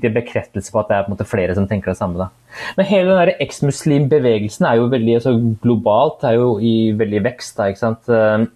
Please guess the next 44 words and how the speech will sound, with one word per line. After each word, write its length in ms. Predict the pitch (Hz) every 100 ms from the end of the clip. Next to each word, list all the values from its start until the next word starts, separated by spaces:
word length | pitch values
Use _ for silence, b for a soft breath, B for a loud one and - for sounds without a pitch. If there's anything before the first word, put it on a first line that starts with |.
| - 190
<clears throat> 800 | 151 - - - - - - 127
eh, 760 | 123 117 113 110 110 107 107 104
og, 380 | 110 110 107 104
eh, 640 | 113 110 110 107 107 107 107
jeg 100 | 117 -
tror 180 | 120 113
det 80 | 107
har 360 | 104 104 107 107
mye 220 | 110 113 117
å 60 |
gjøre 180 | 127 98
med 140 | 107 -
fremveksten 460 | 104 92 - 107
av 80 | 95
internett. 480 | 85 90 110 - - 117
Ehm, 540 | 117 107 107 104 101 101 101 B B B B B B B
eh, 200 | - 113 107
tradisjonelt 640 | 135 131 - 143 120 - -
så 140 | 151 135
har 160 | 127
jo 140 | 143 -
en 160 | 160
annen 220 | 147 113 -
ting, 220 | 151 175
da, 80 | 160
en 320 | 107 135 135
annen 180 | 143 123
sånn 100 | 131
genial 400 | 120 120 107 107
strek 480 | - - 107 107 110
innen 240 | 113 110 107
islam, 480 | 120 123 123 147
det 80 | 139
er 160 | 131 104 107
jo 140 | 117 -
at, 280 | - -
ehm, 300 | 127 120 120 117 - _
man 160 | 127 -
snakker 240 | 120 127
veldig 220 | 113 113
mye 140 | 110 107
om 80 | 107
sånn 240 | 120 113 B B B B B - 123
lærde 680 | 135 135 131 98 90 123